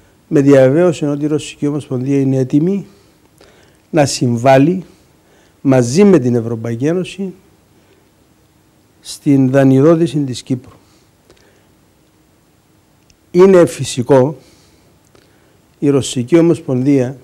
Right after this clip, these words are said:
να ενδιαφέρεται να δανειοδοτηθεί η Κύπρος και από την Ευρωπαϊκή Ένωση. Είναι μέλος της Ένωσης. Την ίδια ώρα όμως, ως παλιός φίλος της Κύπρου, θα ήθελε να βοηθήσει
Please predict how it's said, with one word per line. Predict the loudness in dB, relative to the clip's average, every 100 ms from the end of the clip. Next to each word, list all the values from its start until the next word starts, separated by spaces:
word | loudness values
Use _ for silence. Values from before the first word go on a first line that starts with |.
| _ _ _ _ _ _ _ _ _ -4
να | 0
ενδιαφέρεται | 4 4 2 0 -2 0 0 2 0 -2 -6 -10 _ _ _ _ _ _ _ _ _ _ _
να | -2 2 2
δανειοδοτηθεί | 4 6 6 6 4 2 -2 -8 -4
η | -4
Κύπρος | -4 -6 -4 -4 -4 -18 _
και | 4 6 6
από | 4 -2
την | -2
Ευρωπαϊκή | -4 -4 -4 -4 -4
Ένωση. | -6 -6
Είναι | -4 -2
μέλος | -2 -4
της | -6 -8
Ένωσης. | -8 -10 -18 -20 _ _ _ _ _
Την | 0 4
ίδια | 6 6 6
ώρα | 4 2 -2
όμως, | -4 -6
ως | -8 -8
παλιός | -2 0 0 -2
φίλος | -4 -4 -4
της | -8 -6
Κύπρου, | -6 -4 -6 -8 -12 _ _ _ _ _ _ _ _ -2
θα | 2
ήθελε | 2 2 -2
να | 0
βοηθήσει | 0 -2 -4 -8 -10 -16